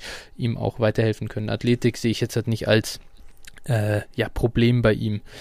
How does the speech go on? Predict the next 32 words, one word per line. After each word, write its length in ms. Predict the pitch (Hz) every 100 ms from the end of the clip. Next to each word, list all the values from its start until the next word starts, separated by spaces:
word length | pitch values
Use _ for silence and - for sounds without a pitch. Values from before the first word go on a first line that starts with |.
| - - - - -
Dann, 240 | 143 156
was 300 | 131 - - -
gefällt 300 | - - 185
mir 100 | 190
an 120 | 160
ihm? 180 | 147 147
Er 80 | 135
ist 100 | 120
ein 80 | -
Early 280 | - 165 165
Declare, 400 | 147 - 143 135
er 200 | 131 120
hat 140 | -
eine 60 | 123
gute 260 | 165 175
Größe, 580 | 139 139 139 - 135 127 - -
er 80 | 117
hat 80 | 104
einen 240 | 113 113 -
guten 280 | - 147 127
Speed 500 | 117 - - 170 170
auch 280 | - 143 131
und 140 | 123 120 -
eine, 260 | 117 117 - - - -
ja, 120 | 113
starke 320 | 113 123 120
Explosivität. 840 | - - 131 117 113 - 208 233 - 160
Ähm, 380 | 131 127 123 - -
das, 400 | 127 117 - - - 151
äh, 220 | 113 117 113
gefällt 320 | 127 160 165
mir. 180 | 180 160